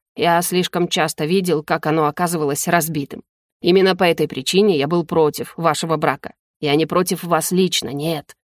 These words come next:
Признаться, вы мне очень даже нравитесь. Но поверьте старику, он разлюбит вас и уйдет,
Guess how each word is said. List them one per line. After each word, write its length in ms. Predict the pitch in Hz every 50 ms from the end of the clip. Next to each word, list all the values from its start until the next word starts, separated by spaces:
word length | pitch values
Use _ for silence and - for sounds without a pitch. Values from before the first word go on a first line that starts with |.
| _ _
Признаться, 640 | - 185 185 185 202 190 196 - - 185 170 - -
вы 160 | 180 208 220
мне 160 | 196 185 190 185
очень 260 | 185 180 - 180 170
даже 180 | 165 170 175
нравитесь. 600 | 180 185 180 170 139 131 - - - - - - - _ _ _ _ _ -
Но 260 | 220 202 202 185 - -
поверьте 580 | - 185 185 175 190 202 208 202 190 - - 180
старику, 680 | - - - 196 202 202 196 - 196 180 156 - - -
он 180 | - 175 185 180
разлюбит 640 | 175 180 175 170 170 175 170 196 214 202 190 -
вас 260 | 175 165 165 156 -
и 60 | 170 170
уйдет, 460 | 180 190 190 170 185 170 156 -